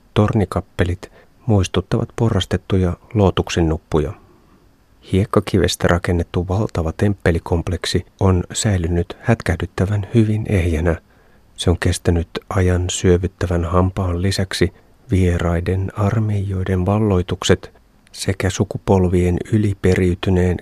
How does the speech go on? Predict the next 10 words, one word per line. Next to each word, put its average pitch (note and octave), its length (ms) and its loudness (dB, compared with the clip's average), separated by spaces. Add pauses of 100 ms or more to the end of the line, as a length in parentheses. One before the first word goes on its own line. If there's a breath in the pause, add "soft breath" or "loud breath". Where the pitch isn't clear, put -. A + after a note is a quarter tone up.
(120)
khmer-hallitsijoiden F2+ 1300 0
väännön F#2 580 0 (200)
oikeasta F#2 720 -2 (220)
valtionuskonnosta. E2+ 1160 -4 (840 soft breath)
Vishnua G2 540 4
palvonut F2+ 600 2 (180)
Suryavarman F2+ 880 2
toinen G2 480 2 (300 soft breath)
poikkesi - 640 0
edeltäjiensä F#2+ 800 0